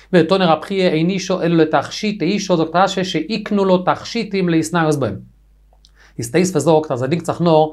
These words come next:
אויף די אלע אנדערע מלאכות חוץ פון צומער. אבער אויף די צומער דארף זי צושטעלן,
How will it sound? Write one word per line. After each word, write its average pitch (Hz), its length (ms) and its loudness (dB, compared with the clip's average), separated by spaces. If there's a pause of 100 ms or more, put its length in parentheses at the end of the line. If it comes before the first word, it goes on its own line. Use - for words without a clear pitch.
(260)
אויף 127 100 -4
די 135 60 2
אלע 156 240 4
אנדערע 175 160 2
מלאכות 156 300 2
חוץ 175 280 -2
פון 156 100 0
צומער. 107 260 -4 (480)
אבער 127 220 4
אויף 151 120 2
די - 40 -8
צומער 156 200 0
דארף 143 120 2
זי 147 80 0
צושטעלן, 147 420 -2